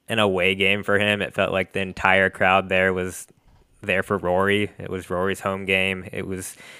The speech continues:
basically destined for him to win, and then Cam goes out, shoots thirty on the back,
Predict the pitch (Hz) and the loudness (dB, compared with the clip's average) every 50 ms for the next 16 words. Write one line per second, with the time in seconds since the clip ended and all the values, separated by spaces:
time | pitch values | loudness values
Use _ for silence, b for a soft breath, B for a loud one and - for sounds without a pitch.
0 | B B - 104 110 - - - - 113 104 98 - - 98 104 - - - 107 | B B 2 2 2 2 -2 -2 0 0 0 0 -2 -2 -2 -2 -2 -2 -4 -4
1 | 107 - - 104 95 104 104 101 - 107 95 92 101 107 110 104 98 95 92 - | -4 -2 -2 0 0 0 -4 -4 -4 -4 -2 0 0 -2 0 -2 -4 -6 -6 -4
2 | - 104 101 104 101 92 98 98 90 90 92 98 95 - - - 101 - - - | -2 0 0 0 2 2 2 2 4 4 4 4 4 4 -2 -6 -6 -6 -2 0
3 | 95 95 95 101 98 98 95 92 - - 90 90 95 92 92 - - | 0 2 4 4 2 2 0 -2 -2 -2 0 2 2 0 0 -4 -12